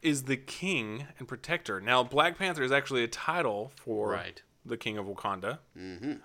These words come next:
Speaker 1: Highly advanced civilization. So the way I look at it is Black Panther is kind of like a modern day King Arthur, protecting his country, taking care of his people, making sure justice is always served,
Speaker 2: Okay.
Speaker 1: making sure there's actually one,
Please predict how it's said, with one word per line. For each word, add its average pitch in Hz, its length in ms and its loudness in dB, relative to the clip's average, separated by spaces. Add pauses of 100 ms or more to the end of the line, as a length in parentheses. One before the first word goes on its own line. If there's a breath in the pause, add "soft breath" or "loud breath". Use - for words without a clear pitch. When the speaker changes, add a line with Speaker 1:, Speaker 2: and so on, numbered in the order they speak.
Speaker 1:
Highly 139 400 6
advanced 143 640 2
civilization. 151 840 0 (400 soft breath)
So 139 380 4
the 139 160 2
way 160 220 4
I 190 100 6
look 190 160 4
at 175 100 2
it 151 40 2
is 135 160 0 (960)
Black 233 220 4
Panther 214 220 0
is 156 100 -2
kind 233 180 -2
of 165 60 -2
like 131 340 0 (120)
a 131 40 -4
modern 135 560 2
day 120 280 0
King 113 300 -6
Arthur, 98 400 -4
protecting 208 600 -6
his 123 140 -6
country, 120 520 -4 (260 loud breath)
taking 220 280 0
care 196 180 4
of 151 80 2
his 135 120 -2
people, 131 460 -2 (240 loud breath)
making 196 300 2
sure 165 180 2
justice 120 540 4
is 104 100 -4
always 98 320 -2
served, 104 540 -8 (360 soft breath)
Speaker 2:
Okay. 113 120 -4
Speaker 1:
making 156 220 0
sure 135 420 0 (180)
there's 147 220 4
actually 147 280 2
one, 120 500 2